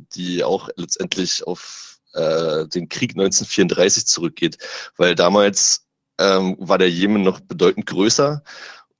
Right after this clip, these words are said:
Und, ähm, also quasi die Hälfte von heute gab's noch mal obendrauf auf der Fläche im Jemen. Und der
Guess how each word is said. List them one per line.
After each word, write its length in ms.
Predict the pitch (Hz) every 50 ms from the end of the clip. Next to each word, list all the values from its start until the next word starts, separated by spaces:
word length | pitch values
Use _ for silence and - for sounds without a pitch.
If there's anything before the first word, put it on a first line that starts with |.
| _ _ _
Und, 720 | - 101 98 98 98 92 95 - - - - - - - _
ähm, 240 | 85 85 87 87 -
also 160 | - 80 82
quasi 260 | - - 95 90 90 87
die 140 | 90 85
Hälfte 380 | 80 92 98 104 - - - -
von 340 | - - 110 101 98 98 95
heute 420 | 98 104 - - 107 104 104 101 90
gab's 260 | 92 87 - - -
noch 120 | 101 92 107
mal 100 | 101 90
obendrauf 580 | 76 90 87 - 85 90 117 117 - - - _ _ _
auf 100 | - -
der 140 | - 117 -
Fläche 240 | - - 110 127 117
im 100 | 110 107
Jemen. 300 | 107 107 117 123 120 - - - - - - - _ _
Und 380 | - 92 87 90 80 - - - _ _ _ _ -
der 240 | 98 95 87 90